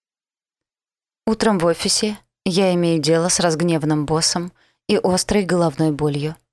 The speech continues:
Я же финансовый советник. У меня же клиенты. Меня точно лишат премии. Мне стыдно, когда меня отчитывают,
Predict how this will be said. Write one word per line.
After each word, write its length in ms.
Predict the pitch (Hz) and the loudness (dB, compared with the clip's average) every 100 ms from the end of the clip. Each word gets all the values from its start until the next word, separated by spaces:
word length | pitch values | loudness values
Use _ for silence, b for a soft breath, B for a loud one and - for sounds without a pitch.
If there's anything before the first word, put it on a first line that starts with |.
| _ _ _ _ _ | _ _ _ _ _
Я 220 | 202 175 | -2 0
же 100 | 156 | 0
финансовый 540 | 160 170 160 156 151 160 | 0 0 2 0 0 -2
советник. 640 | - 165 180 - 147 - _ _ _ _ | 0 0 -2 -4 -8 -10 _ _ _ _
У 60 | 208 | 0
меня 280 | 202 190 170 | 2 2 2
же 120 | 175 | 0
клиенты. 680 | - 196 196 160 143 151 160 _ _ _ _ - | 0 0 2 0 -2 -10 -14 _ _ _ _ -4
Меня 280 | 196 185 170 | 0 2 0
точно 400 | 170 160 - 170 | 0 0 0 0
лишат 420 | 160 - 151 - | 0 0 -2 -4
премии. 500 | - 151 147 156 160 _ _ _ _ _ _ _ _ _ - | -2 -2 -2 -8 -12 _ _ _ _ _ _ _ _ _ 0
Мне 220 | 214 214 | 2 2
стыдно, 400 | - 247 165 151 | 0 0 0 0
когда 260 | 156 156 | 0 0
меня 240 | 160 160 170 | 0 0 -2
отчитывают, 720 | - - 151 151 151 151 | -2 -6 -4 -6 -6 -10